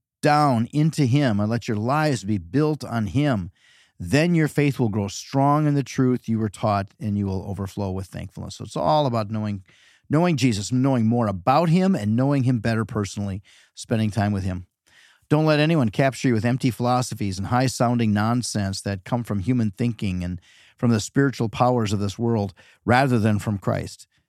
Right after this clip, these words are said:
For in Christ lives all the fullness of God in a human body." Man, that speaks of his deity. So anyone that says, "Well, the concept of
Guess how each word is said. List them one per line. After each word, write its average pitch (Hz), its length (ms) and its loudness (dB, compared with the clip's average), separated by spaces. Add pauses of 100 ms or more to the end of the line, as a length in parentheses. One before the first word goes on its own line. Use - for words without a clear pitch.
(160)
For 110 160 2
in 101 80 -2
Christ 147 560 0
lives 110 320 -4
all 160 260 2
the 151 140 0
fullness 135 420 0
of 113 140 -4
God 113 400 2
in 120 240 2
a 117 100 0
human 104 520 0
body." 95 340 -2
Man, 104 240 -4
that 107 280 -4
speaks - 460 -2
of 101 80 -2
his 95 160 -2
deity. 101 460 -2 (320)
So 117 160 2
anyone 143 260 4
that 110 320 -2
says, 131 320 0
"Well, 104 180 0
the 92 240 -4 (520)
concept 123 400 -4
of 95 240 -8